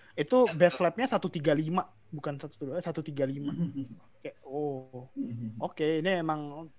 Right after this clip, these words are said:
Speaker 1: eh, kayaknya masih banyak bermasalah nih di F P satu sama F P dua, apalagi sama gripnya.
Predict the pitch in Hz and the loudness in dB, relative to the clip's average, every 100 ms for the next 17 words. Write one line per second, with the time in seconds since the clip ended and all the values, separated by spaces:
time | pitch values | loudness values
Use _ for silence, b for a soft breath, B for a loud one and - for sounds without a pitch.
0 | - - - 156 151 156 160 196 175 170 | -20 -8 2 4 6 4 4 2 0 -2
1 | 143 143 - - 143 135 139 170 165 143 | -2 -2 -8 -10 -8 -6 -2 0 0 -2
2 | 135 127 131 B B B - 147 143 135 | -6 -6 -8 B B B -8 -4 -2 -2
3 | 151 147 135 135 139 147 156 135 131 131 | -4 -4 -4 -4 -2 0 0 0 0 0
4 | 147 170 147 131 139 135 147 127 | -2 -6 -6 -6 -8 -8 -10 -12